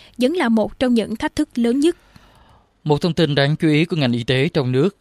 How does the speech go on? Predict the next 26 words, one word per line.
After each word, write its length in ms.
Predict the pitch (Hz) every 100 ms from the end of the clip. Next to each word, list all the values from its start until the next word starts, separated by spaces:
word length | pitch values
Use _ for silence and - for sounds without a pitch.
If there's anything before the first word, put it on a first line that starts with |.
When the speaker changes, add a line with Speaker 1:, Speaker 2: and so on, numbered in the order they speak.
| -
Speaker 2:
đó 140 | 156
là 120 | 175
các 120 | 127 160
bác 160 | 190
sĩ 360 | - 127 117 143
Bệnh 280 | 143 120 120
viện 220 | 120 113
Hữu 180 | 131 151
nghị 300 | 143 117 113
Việt 180 | 120 -
Đức 200 | 165 214 - 151
vừa 160 | 135 123
phẫu 240 | 131 127 -
thuật 240 | 123 -
thành 220 | 131 120
công 380 | 117 135 131 131 -
ca 140 | 135
ghép 260 | 131 175 -
khí 120 | 175
quản 280 | 147 117 120
kết 220 | 190 -
hợp 200 | 127 113 _ -
tạo 220 | 120 117
hình 280 | 131 113 113
thực 240 | 135 -
quản. 240 | 120 107